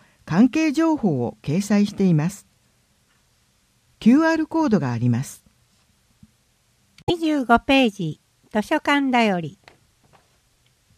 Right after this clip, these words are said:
Speaker 2: 図書館ホームページのキューアールコードがあります。イベント情報。子どもお話会。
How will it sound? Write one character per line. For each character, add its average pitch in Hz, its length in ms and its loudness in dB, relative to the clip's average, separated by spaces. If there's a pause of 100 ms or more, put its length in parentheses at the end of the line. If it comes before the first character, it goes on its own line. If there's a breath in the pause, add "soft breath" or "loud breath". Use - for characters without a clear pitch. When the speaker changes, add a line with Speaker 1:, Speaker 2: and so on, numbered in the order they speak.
(140)
Speaker 2:
図 240 120 2
書 320 160 2
館 226 260 2
ホ 262 200 2
ー 277 40 2
ム 294 140 0
ペ 262 260 0
ー 214 40 -2
ジ 190 140 -2
の 156 200 -4
キ - 160 -6
ュ 262 80 2
ー 277 100 4
ア 269 40 2
ー 269 40 -2
ル 262 80 -6
コ 247 200 -2
ー 226 60 0
ド 180 120 -2
が 151 140 -4
あ 151 60 -4
り 151 120 -6
ま 156 140 -6
す。 - 320 -20 (1080)
イ 220 40 -6
ベ 302 160 0
ン 330 100 -14
ト 302 180 -2
情 254 260 -2
報。 147 360 -10 (760)
子 254 140 -4
ど 294 140 0
も 285 280 0
お 226 100 -4
話 269 460 -4
会。 160 360 -8